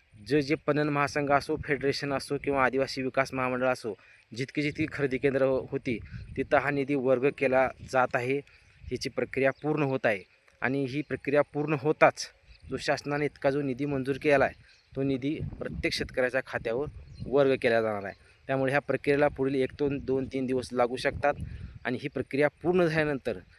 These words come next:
शेतकऱ्यांच्या खात्यावर रकमा यायला सुरुवात होणार आहे.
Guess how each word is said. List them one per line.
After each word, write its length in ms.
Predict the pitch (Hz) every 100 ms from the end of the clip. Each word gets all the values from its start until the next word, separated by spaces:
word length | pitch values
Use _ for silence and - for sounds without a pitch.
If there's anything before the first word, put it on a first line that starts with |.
| _ -
शेतकऱ्यांच्या 640 | - 147 - 143 135 139 -
खात्यावर 400 | 117 113 107 113 - - - 135
रकमा 320 | 131 120 113
यायला 280 | 110 107 135
सुरुवात 480 | - - 175 156 123
होणार 180 | 113 98
आहे. 340 | - - -